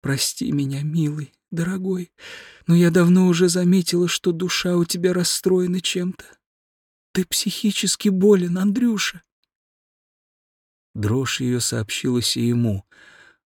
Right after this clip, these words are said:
Он взглянул еще раз на кресло, которое уже было пусто, почувствовал вдруг слабость в руках и ногах, испугался и стал одеваться.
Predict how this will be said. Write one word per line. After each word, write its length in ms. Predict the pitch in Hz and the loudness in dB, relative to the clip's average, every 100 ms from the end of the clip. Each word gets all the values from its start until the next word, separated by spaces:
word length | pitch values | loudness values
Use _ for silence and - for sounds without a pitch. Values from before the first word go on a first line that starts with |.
| - | -6
Он 160 | 127 110 | -2 -2
взглянул 540 | 110 120 120 123 120 | 0 2 4 4 2
еще 300 | 110 - 110 | 0 -2 -2
раз 260 | 117 113 110 | -2 -4 -4
на 140 | 101 | -6
кресло, 520 | - 123 131 - 123 | -2 0 0 -2 -6
которое 460 | - 123 127 123 117 | -6 -6 -4 -2 0
уже 280 | 117 123 117 | -2 -2 -2
было 280 | 117 110 | -2 -4
пусто, 580 | 104 - 147 - - 131 _ _ - _ _ | -4 -6 -4 -4 -6 -12 _ _ -20 _ _
почувствовал 680 | - 117 - 151 - 135 127 | -4 -2 -2 -2 -2 -2 -2
вдруг 340 | 117 120 127 - | 0 0 0 -2
слабость 680 | - 123 131 127 113 - | -2 -2 -2 -2 -2 -2
в 60 | 110 | -2
руках 460 | 113 - 123 110 110 | -4 -4 -6 -4 -2
и 60 | |
ногах, 580 | 101 101 113 123 117 - _ _ _ _ _ - | 0 0 0 -2 -4 -12 _ _ _ _ _ -4
испугался 840 | 113 - 110 113 117 117 - 110 | -4 -2 -4 0 0 0 -2 -4
и 100 | 113 | -4
стал 340 | - - 113 | -4 -4 -4
одеваться. 760 | 110 113 110 107 95 - - | -4 0 2 2 0 -2 -8